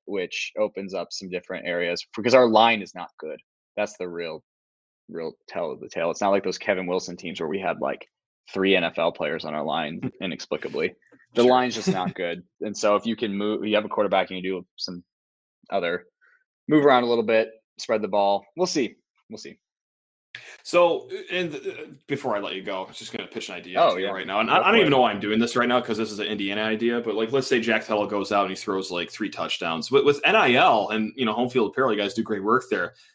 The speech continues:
Speaker 2: Jackie Touchdowns t-shirts? I mean, this is
Speaker 1: <laughs> Yeah.
Speaker 2: is, is there an avenue for that right there? Have you guys even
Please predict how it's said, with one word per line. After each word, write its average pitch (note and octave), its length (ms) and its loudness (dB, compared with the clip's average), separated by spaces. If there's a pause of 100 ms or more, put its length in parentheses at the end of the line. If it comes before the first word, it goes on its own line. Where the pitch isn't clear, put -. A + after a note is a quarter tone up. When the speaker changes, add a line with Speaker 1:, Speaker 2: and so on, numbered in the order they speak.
(280)
Speaker 2:
Jackie B2+ 300 2
Touchdowns E3+ 500 2
t-shirts? G3+ 520 0
I G3 80 -4
mean, F#3+ 120 -4
this A#2 180 -4
is G#2 220 -2
Speaker 1:
<laughs> E3 200 6
Yeah. - 240 4
Speaker 2:
is, A2 560 0
is B2 320 6
there D3+ 100 4
an C#3+ 60 2
avenue E3 320 6
for F#3+ 100 -4
that F3+ 160 4
right F#3+ 160 2
there? D#3+ 300 4 (160)
Have D#3 100 2
you G3+ 60 2
guys A#3 200 4
even G3 340 -2